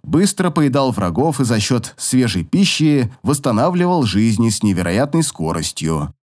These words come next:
Не став дожидаться, чем всё закончится, я побежал в сторону планируемой стоянки.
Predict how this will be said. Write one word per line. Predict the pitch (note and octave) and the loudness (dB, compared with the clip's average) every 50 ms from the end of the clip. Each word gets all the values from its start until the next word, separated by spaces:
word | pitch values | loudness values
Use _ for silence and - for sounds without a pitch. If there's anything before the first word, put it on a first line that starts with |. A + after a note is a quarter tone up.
| _ _ _ _ | _ _ _ _
Не | - G#2 C3+ | 0 0 0
став | C#3+ C#3+ - G#3+ A3 G3+ E3+ | 0 0 0 0 0 0 0
дожидаться, | F3+ E3 C#3+ D#3 C#3 D3+ D#3 E3 - - C#3 | 0 0 0 0 0 0 0 0 0 -2 -2
чем | C3 - D3+ D3 C3+ | 0 0 2 2 2
всё | C3 - B2 | 0 0 -2
закончится, | G#2+ G2 F2+ E2+ - D3 F3 F#3 E3 - D3 B2+ - - C#3 C3+ C3 B2+ A#2+ A2 G2 - _ _ _ _ _ _ _ - | -2 -2 -2 -2 0 0 0 0 0 0 -2 -2 -2 -2 0 0 2 0 0 -2 -4 -8 _ _ _ _ _ _ _ -2
я | G2 A#2+ B2 | -2 0 0
побежал | D#3+ D#3 D#3+ F#3+ E3 F#3+ G#3 G3+ G3 | 0 0 0 0 2 2 2 2 0
в | - | 0
сторону | - - F#3+ F#3+ F#3+ F#3 F#3 F3+ | -2 0 0 2 2 2 2 2
планируемой | D#3+ D#3 C#3 A#2 G#2+ A2+ B2 C#3 D3 C#3+ C#3 C#3 C3+ C3+ | 2 0 2 2 4 4 4 4 2 2 2 2 2 2
стоянки. | B2+ - - D#3 D#3+ D#3+ B2 F#2 E2+ D#2+ D#2 D#2 - - D2+ C#2+ C#2+ D2+ | 0 -2 -2 0 2 2 2 2 0 -2 -4 -6 -6 -6 -6 -6 -6 -8